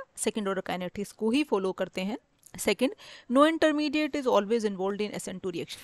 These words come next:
एस एन टू मैकेनिज्म के अंदर कोई इंटरमीडिएट नहीं बनता है, ये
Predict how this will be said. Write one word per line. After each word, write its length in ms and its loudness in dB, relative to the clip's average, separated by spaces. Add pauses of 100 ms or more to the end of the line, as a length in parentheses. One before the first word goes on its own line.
(140)
एस 140 -6
एन 100 -4
टू 100 -2
मैकेनिज्म 500 -6
के 120 -6
अंदर 200 -2
कोई 360 4 (260)
इंटरमीडिएट 560 0
नहीं 200 -6
बनता 280 -2
है, 160 -2 (340)
ये 140 4